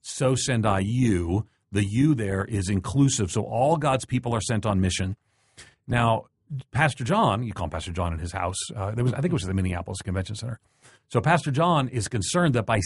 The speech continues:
saying that, we devalue the role of cross-cultural missionaries. We say everyone's on mission. Stephen Neal's very famous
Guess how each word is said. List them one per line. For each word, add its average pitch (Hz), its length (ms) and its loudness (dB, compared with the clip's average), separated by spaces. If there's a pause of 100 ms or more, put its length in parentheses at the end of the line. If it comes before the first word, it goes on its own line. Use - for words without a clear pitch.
(120)
saying 185 400 2
that, 107 200 0
we 113 160 -2
devalue 135 880 0
the 127 120 2
role 110 480 0
of 95 120 -4
cross-cultural 101 720 -2
missionaries. 95 600 -2 (400)
We 131 120 0
say 123 40 4
everyone's 139 260 2
on 127 140 2
mission. 107 540 2 (260)
Stephen 113 300 2
Neal's 98 240 2
very 98 160 2
famous 92 360 0